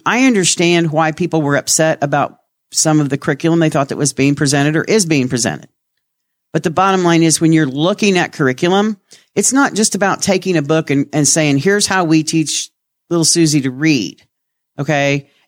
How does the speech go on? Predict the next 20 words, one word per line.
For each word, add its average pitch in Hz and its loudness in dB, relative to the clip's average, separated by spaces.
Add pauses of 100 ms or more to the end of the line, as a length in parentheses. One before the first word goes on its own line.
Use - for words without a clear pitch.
And 156 -2
yes, 180 0
I 202 2
approve 190 0
of 170 -4
that 170 0
sentence 160 -2
and 156 0
I 180 2
approve 196 0
of 135 -4
this 202 -2
picture 170 -6
in 165 0
the 175 -4
book. 151 -4
Let's 147 -2
use 143 -2
this 135 -2
book. - -2